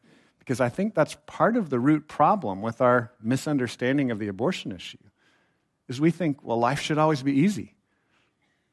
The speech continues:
Things should never cost me anything. But all the things that are valuable in life are expensive.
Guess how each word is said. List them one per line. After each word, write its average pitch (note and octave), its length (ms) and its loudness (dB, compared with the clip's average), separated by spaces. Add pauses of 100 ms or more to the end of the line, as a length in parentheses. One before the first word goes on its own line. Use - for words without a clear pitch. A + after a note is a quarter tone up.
(420)
Things E3 240 0
should - 240 0
never D#3+ 280 4
cost - 560 0
me A#2 80 -10
anything. F#2+ 560 -14 (1000)
But C#3+ 120 0
all G3 120 8
the G3+ 80 6
things G3+ 280 4
that F#3+ 100 4
are D3 80 4
valuable D3+ 520 6
in B2 60 2
life D3+ 320 2
are A#2+ 140 2
expensive. - 960 -6